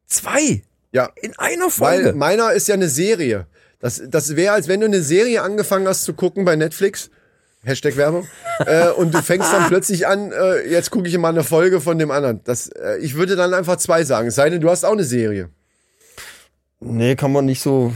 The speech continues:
Speaker 1: Ich hab noch, da hab ich mir noch keine Gedanken drüber gemacht.
Speaker 2: Ach so, gut. Wir machen einfach zwei.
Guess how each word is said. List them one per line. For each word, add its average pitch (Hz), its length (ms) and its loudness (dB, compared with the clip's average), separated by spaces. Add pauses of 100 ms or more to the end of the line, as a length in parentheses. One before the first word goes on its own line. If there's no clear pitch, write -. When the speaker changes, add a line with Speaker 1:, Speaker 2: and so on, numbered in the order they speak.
Speaker 1:
Ich 117 60 -2
hab - 180 -4
noch, 147 240 -2
da 147 100 0
hab 151 80 2
ich 170 140 -2
mir 226 60 4
noch 202 100 4
keine 214 180 2
Gedanken 175 300 2
drüber 110 180 2
gemacht. 98 300 -2 (1040)
Speaker 2:
Ach 135 80 -4
so, 175 180 0
gut. 139 220 -2 (480)
Wir 190 100 0
machen 226 220 2
einfach 185 240 2
zwei. 117 360 0